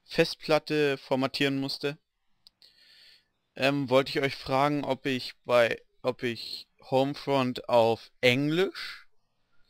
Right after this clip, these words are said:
oder auf Deutsch spielen soll. Ja.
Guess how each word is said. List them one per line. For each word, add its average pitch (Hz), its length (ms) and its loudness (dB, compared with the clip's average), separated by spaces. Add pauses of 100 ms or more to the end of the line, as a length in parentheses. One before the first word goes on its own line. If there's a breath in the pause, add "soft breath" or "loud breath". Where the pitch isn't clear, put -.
(680)
oder 139 460 4
auf 139 360 4 (100)
Deutsch 139 280 4
spielen 107 360 -6
soll. 98 260 -6 (1900 soft breath)
Ja. 156 240 6